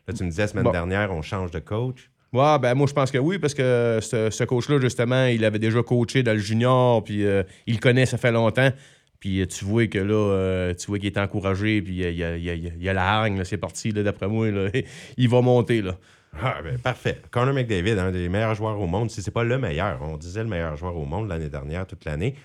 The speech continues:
Speaker 1: Là, on se demande si l'autre Connor, Connor Bedard, <laughs> ne deviendra pas le meilleur joueur au monde assez vite.
Speaker 2: Puis après ça, dans les points, ben, justement,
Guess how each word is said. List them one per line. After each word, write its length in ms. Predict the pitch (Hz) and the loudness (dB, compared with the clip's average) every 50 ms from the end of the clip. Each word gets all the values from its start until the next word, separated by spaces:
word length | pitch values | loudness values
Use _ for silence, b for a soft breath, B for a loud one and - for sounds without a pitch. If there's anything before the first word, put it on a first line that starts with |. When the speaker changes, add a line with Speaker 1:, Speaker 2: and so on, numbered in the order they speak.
| B B - | B B -4
Speaker 1:
Là, 80 | 117 | -4
on 100 | 110 104 | -2 -2
se 120 | - - 98 | -4 -4 -4
demande 260 | 87 90 101 113 110 | -2 -2 0 -2 -2
si 160 | - - - | -4 -6 -4
l'autre 240 | 85 90 113 127 127 | 0 0 0 0 0
Connor, 480 | - 123 110 98 87 78 85 107 113 104 - | 0 0 0 0 0 0 0 0 -2 -2 -2
Connor 320 | - 87 82 87 90 87 | -2 -2 0 0 -2 -2
Bedard, 420 | 82 82 78 82 92 104 104 87 78 | -2 -2 -2 0 0 0 0 -2 -4
<laughs> 40 | 80 | -6
ne 40 | 110 | -4
deviendra 380 | - 156 131 117 127 113 107 | -2 0 0 0 0 -2 -4
pas 140 | - - 110 | -2 -2 0
le 60 | 98 | 0
meilleur 220 | 98 95 90 90 87 | 0 0 0 -2 -2
joueur 220 | 87 90 90 85 | -2 -4 -4 -4
au 80 | 85 80 | -4 -4
monde 240 | 80 92 95 90 | -2 -2 -2 -2
assez 220 | 87 82 - - 80 | -2 -4 -4 -6 -8
vite. 180 | 76 85 80 - _ - - - | -6 -8 -8 -10 _ -20 -12 -6
Speaker 2:
Puis 80 | - 120 | -6 -4
après 200 | 110 - 104 104 | -4 -2 -4 -2
ça, 180 | - - 139 | 2 2 2
dans 160 | 120 127 120 117 | 4 4 4 4
les 200 | 117 117 110 110 | 4 2 2 0
points, 400 | - - 127 135 143 151 160 143 | 0 0 2 2 4 4 4 2
ben, 440 | 117 104 101 101 98 98 101 104 | 2 2 0 0 0 0 -2 -2
justement, 440 | 101 110 107 - - 110 113 123 131 | -2 -2 -4 -2 -2 -2 0 0 0